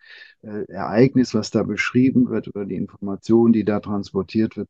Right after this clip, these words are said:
begründet? Wird es belegt? Also auch in der Nachricht, ist da eine Quelle drin oder nicht? Ähm, dann kann man immer wieder schauen, ähm, berichten auch andere darüber?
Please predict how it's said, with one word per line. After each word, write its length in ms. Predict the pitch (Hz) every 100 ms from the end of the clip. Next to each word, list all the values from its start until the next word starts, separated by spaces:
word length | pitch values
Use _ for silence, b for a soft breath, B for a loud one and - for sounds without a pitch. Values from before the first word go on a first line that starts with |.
| -
begründet? 920 | - - 113 127 123 - - - _ _ _ _ _ _ _ _ _ -
Wird 140 | 120
es 200 | - 110
belegt? 720 | - 110 104 127 131 - - - _
Also 240 | 117 104 -
auch 160 | 104
in 160 | 110 120
der 140 | 113
Nachricht, 440 | 107 107 113 104 -
ist 220 | 120 -
da 100 | 101
eine 240 | 85 98
Quelle 400 | 95 110 110 113
drin 260 | 113 98 92
oder 300 | - 95 87
nicht? 560 | 92 117 - - - _ - B B B -
Ähm, 640 | 107 110 110 110 104 101 - _ _ -
dann 460 | 113 120 127 131 -
kann 180 | 120 120
man 200 | 120 104
immer 280 | 120 120 117
wieder 240 | 120 110
schauen, 640 | - 113 113 113 113 107 - 104
ähm, 540 | 113 107 104 107 98 _ _ _
berichten 460 | - 107 120 - 127
auch 180 | 98 80
andere 400 | 113 135 123 110
darüber? 580 | 95 92 92 85 82